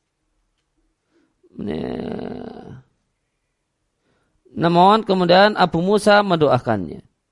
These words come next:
Faraja'tu ila ummi, maka aku pulang mengadu pada ibuku. Fa akhbartuha, lalu ku ceritakan pada ibu.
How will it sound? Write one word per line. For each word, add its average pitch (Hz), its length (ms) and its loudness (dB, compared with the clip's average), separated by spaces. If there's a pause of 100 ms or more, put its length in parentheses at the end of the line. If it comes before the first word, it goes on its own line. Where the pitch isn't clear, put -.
(280)
Faraja'tu 185 640 2
ila 170 240 4
ummi, 120 320 -4 (240)
maka 170 240 -2
aku 170 160 -6
pulang 180 320 2
mengadu 160 320 -2
pada 135 240 0
ibuku. 120 480 -4 (800)
Fa 113 240 0
akhbartuha, 156 680 0 (600)
lalu 156 160 -6
ku 170 80 -4
ceritakan 160 480 -2
pada 143 240 2
ibu. 139 480 -2